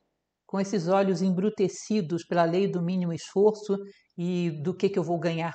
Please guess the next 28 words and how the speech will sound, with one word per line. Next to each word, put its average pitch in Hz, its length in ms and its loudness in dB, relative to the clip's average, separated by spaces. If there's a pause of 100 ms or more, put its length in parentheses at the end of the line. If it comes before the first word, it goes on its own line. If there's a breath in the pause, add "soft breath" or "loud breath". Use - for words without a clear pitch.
com 170 120 -6
isso, 240 480 -6 (340)
quando 233 240 0
olhamos 269 440 0
para 220 120 -2
uma 202 100 -4
paisagem, 214 480 2
não 262 120 4
vemos 277 240 -2
quase 269 280 -2
nada. 240 480 0 (460)
Aí 208 140 2
o 247 40 4
artista 262 600 -4
vai 170 280 0
e 165 40 -4
vê 180 180 -2
todos 262 340 -4
os 175 80 -6
detalhes 165 580 -6
e 175 40 -4
recria 226 720 -2
cada 214 260 -2
detalhe 196 560 -2
mínimo. 208 440 0 (280 loud breath)
Você 214 200 -4
pode 254 300 0
morar, 247 460 2